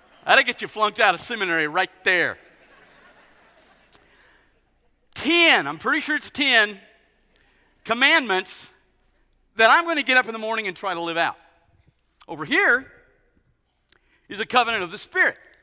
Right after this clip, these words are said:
That is, that the Holy Spirit lives in me. Certain things have happened, and now the Holy Spirit lives in me, so I live under the direction, the power, and the domain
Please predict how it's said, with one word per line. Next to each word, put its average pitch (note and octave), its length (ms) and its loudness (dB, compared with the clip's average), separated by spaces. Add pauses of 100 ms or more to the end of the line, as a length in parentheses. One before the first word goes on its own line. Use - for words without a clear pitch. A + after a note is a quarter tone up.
(420)
That F3+ 180 2
is, G#3+ 340 -2 (1000)
that G#3 200 -2
the A3+ 80 2
Holy C4+ 340 -6
Spirit - 840 -6 (880)
lives C4 560 -2 (160)
in C#4 340 -4
me. A#3 220 -2
Certain A#3+ 320 -6
things D4+ 200 -6
have C4 100 -6
happened, A3+ 340 -4 (420)
and G#3+ 140 -2
now C4+ 160 4
the D4+ 120 2
Holy D4+ 280 -2
Spirit E4 640 -4
lives A#3+ 240 -6
in A#3 100 -10
me, A#3+ 260 -4 (180)
so - 140 -6
I B3+ 200 6
live B3 280 -4 (240)
under G3+ 760 -2 (960)
the D#3 80 -14
direction, G#3 500 -2
the G#3+ 80 -12
power, G3 240 -4
and F#3 120 -10
the F#3 40 -12
domain D#3 480 -8